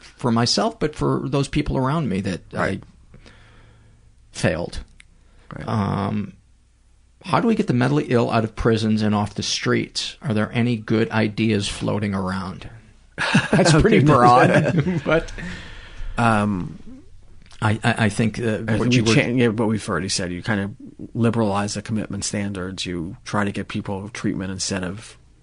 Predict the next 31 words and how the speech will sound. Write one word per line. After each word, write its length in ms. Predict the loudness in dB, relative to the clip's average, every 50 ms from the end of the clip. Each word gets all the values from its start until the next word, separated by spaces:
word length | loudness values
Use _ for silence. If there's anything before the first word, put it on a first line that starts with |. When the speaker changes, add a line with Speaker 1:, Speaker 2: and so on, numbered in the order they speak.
| -14 -6
Speaker 2:
criminal 320 | -2 -2 0 0 -2 -2
punishment 640 | -2 -4 -4 -4 -4 -6 -6 -6 -6 -8 -8 -10 -14 -14
and 140 | -14 -14 -14 -14
Speaker 1:
Mm-hmm. 140 | -14 -14 -14 -14 -14 -18 -20 -20 -16 -8 -4 -2
Speaker 2:
all 80 | -2
the 100 | -2 -2
other 240 | -4 -4 -4 -6 -6
things 220 | -8 -8 -8 -8 -10
that 80 | -10
we 80 | -10 -10
talked 260 | -10 -12 -12 -12 -12
about. 240 | -12 -10 -10 -12 -12 -14 -16 -20 -20 -20 -20 -20 -20 -20 -20 -20 -20 -20 -20 -20 -20 -20 -20 -20 -20 -18 -8 -2
Speaker 1:
Is 140 | 0 0 2
there 140 | 2 2 2
anything 340 | 2 0 0 0 0 0 0
else 240 | 2 0 0 -2 -2
that 240 | -6 -8 -6 -2 0
you 120 | 0 2
would, 360 | 2 2 0 0 -2 -2 -2 0
uh, 640 | 0 2 0 0 0 0 -2 -2 -4 -4 -6 -10 -12 -14 -18 -14 -8
like 280 | -6 -4 -4 -4 -6 -6
to, 400 | -4 -2 -2 -2 -4 -6 -10 -14 -12 -8
to 100 | -8 -6
share 340 | -4 -2 -2 -2 -2 -2 -2
with, 320 | -4 -6 -8 -8 -8 -6
uh, 280 | -6 -6 -6 -6 -10 -12 -14 -18 _ -20 -20 -20 -12 -6
our 120 | -6 -4
listeners 640 | -2 -2 -2 -2 -2 -2 -2 -2 -2 -4 -4 -6 -8
about, 560 | -6 -4 -2 -2 -2 -2 -4 -8 -10 -14 -14 -14 -20 -20 -20 -20 -20 -20 -20 -20 -20 -20 -20 -16 -12
uh, 460 | -10 -8 -6 -6 -6 -6 -8 -8 -10 -12 -12 -16 -18 -18 -14 -10
schizophrenia, 920 | -6 -2 -2 0 0 -2 -4 0 0 2 2 2 2 2 0 0 -2 -2